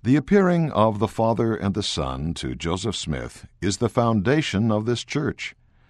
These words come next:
Therein lies the secret of its strength and vitality. This is true, and I bear witness to it. That one revelation answers all the queries of science regarding God and His divine personality.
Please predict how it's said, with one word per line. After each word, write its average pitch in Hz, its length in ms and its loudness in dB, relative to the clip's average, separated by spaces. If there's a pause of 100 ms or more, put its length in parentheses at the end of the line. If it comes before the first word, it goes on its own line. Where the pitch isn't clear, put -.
(400)
Therein 165 420 2
lies 127 460 2
the 85 140 -2
secret - 640 -2
of 76 160 -6
its - 160 -8
strength 123 540 0
and 104 240 2
vitality. 95 760 0 (600)
This 165 380 2
is 135 240 2
true, 107 580 0 (340)
and 143 140 0
I 185 120 4
bear 160 260 0
witness 113 440 0
to 69 220 -4
it. 50 180 -14 (760)
That 107 220 2
one 120 380 2
revelation 143 680 2
answers 113 460 0
all 127 340 4
the 143 80 2
queries 127 560 0
of 110 120 -4
science 87 540 0
regarding 82 480 0
God 95 420 2
and 78 160 -2
His 64 140 -6
divine 95 540 -2
personality. 98 840 -2